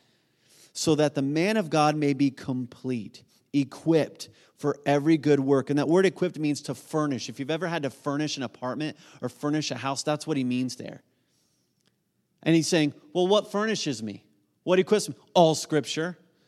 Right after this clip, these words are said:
God somehow wanted Haggai to be part of Scripture. And so somehow this little book is gonna help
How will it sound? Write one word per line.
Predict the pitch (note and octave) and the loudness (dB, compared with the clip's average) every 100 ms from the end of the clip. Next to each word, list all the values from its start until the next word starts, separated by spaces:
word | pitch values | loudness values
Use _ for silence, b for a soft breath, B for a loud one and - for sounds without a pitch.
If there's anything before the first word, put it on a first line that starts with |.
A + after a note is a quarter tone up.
| b b b b C#3+ | b b b b 4
God | F#3+ G#3 C4 G#3 | 6 8 6 6
somehow | - A#3+ B3+ A3 A3+ D#3+ C#3 | 0 2 2 2 2 2 0
wanted | C#3 G3 A#3+ A#3+ | 2 2 4 2
Haggai | E3+ G#3 A#3 G3 E3+ | 2 2 2 2 2
to | E3 | 0
be | F#3+ G#3 | -2 -2
part | - - G#3 A#3 | -4 -2 2 4
of | A3 D#3 | 4 2
Scripture. | - G#3 A#3 - A2 - _ _ _ _ _ _ _ _ _ _ _ _ _ | 2 2 2 -4 -8 -16 _ _ _ _ _ _ _ _ _ _ _ _ _
And | E3+ F3 | 0 2
so | - G3 | 4 2
somehow | - - B3 C4 A3+ C4 G3 F3 D#3 - | 2 4 4 6 4 4 4 2 0 4
this | F#3 B3 - | 6 6 6
little | A3 G3+ | 4 6
book | G#3+ G#3 F#3+ E3+ | 6 6 6 0
is | D3+ | 2
gonna | G3+ F#3+ | 2 2
help | C#3+ G#3 A#3 - | 0 0 0 -2